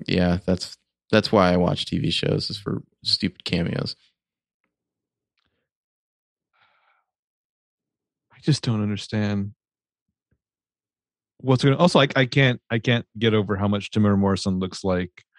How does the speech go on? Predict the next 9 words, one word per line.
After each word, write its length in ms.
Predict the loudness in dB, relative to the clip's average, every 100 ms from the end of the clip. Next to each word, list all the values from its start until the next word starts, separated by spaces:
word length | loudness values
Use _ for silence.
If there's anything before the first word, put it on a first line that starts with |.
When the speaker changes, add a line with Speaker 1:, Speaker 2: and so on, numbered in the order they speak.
| _ 0
Speaker 2:
Marlon 240 | 2 4 4
Brando 260 | 2 0
in 60 | -2
Apocalypse 500 | -2 -4 -4 -6 -4
Now. 240 | -4 -4 -10 _ _ _ -20 -20 -8 2
Speaker 1:
What 180 | 6
I 280 | 6 6 2 -2 -20 -12
keep 260 | -4 -2 -2
seeing 600 | -4 -2 0 2 0